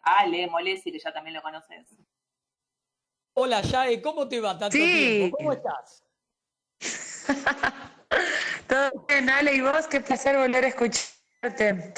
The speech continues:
Speaker 2: Qué lindo, qué lindo. Eh, bueno, a ver, yo te pregunto esto porque, bueno, a vos y a Marcus uno los conoció en otro momento, antes de que se fueran a, a vivir allá a Brasil. ¿Y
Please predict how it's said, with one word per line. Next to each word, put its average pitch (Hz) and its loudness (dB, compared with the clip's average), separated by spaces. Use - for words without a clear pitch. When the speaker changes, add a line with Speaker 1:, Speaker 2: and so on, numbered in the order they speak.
Speaker 2:
Qué 262 -6
lindo, 240 -4
qué 233 2
lindo. 214 -4
Eh, 214 0
bueno, 240 2
a 226 0
ver, 294 4
yo 403 -6
te 294 -4
pregunto 240 0
esto 302 0
porque, 196 -4
bueno, 190 -2
a 180 -6
vos 262 2
y 247 -2
a 226 0
Marcus 254 -4
uno 262 -6
los 247 -4
conoció 233 -6
en 226 -4
otro 262 -4
momento, 233 -4
antes 240 -4
de 208 -2
que 202 -8
se 185 -8
fueran 220 -6
a, 185 -6
a 175 -4
vivir 208 -6
allá 202 -2
a 247 4
Brasil. 220 -2
¿Y 214 -10